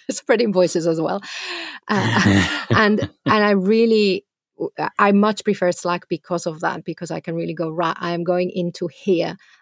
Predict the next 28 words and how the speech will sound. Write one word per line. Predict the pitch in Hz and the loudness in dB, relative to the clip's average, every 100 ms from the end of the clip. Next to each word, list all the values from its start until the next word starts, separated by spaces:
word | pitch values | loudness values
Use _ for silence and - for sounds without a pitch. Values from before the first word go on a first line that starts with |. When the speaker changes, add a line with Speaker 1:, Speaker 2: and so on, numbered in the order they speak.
| - | -2
Speaker 1:
And | 190 175 | 0 2
there | 180 208 208 | 2 2 0
I | |
can | 202 196 170 | -2 -4 -2
really | 170 190 208 208 190 | 2 4 4 4 2
manage | 175 175 156 - | -2 -4 -6 -6
the | |
notifications. | 165 147 180 165 - 160 156 - - 196 - | -8 -6 -8 -10 -8 -6 -6 -8 -12 -12 -12
So | 170 | -14
I | |
can | 165 180 185 | -10 -10 -4
really | 202 208 185 160 | 0 0 0 -4
choose | - - 180 - - - - - | -6 -2 -2 -2 -6 -8 -10 -8
if | 180 - | -8 -6
I | 170 | -4
do | 175 165 | 0 0
want | 160 - | -2 -8
to | |
be | 165 160 | -4 -2
alerted | 156 156 151 - - - | -2 -2 -6 -8 -10 -12
for | - 170 170 | -14 -14 -10
some | - 165 | -10 -10
stuff. | - - 156 151 | -10 -8 -10 -8
So, | - 156 - _ _ _ - | -6 -6 -8 _ _ _ -2
and | 208 | 2
then | 208 | 2
of | 202 | 2
course, | - 202 196 | 2 2 2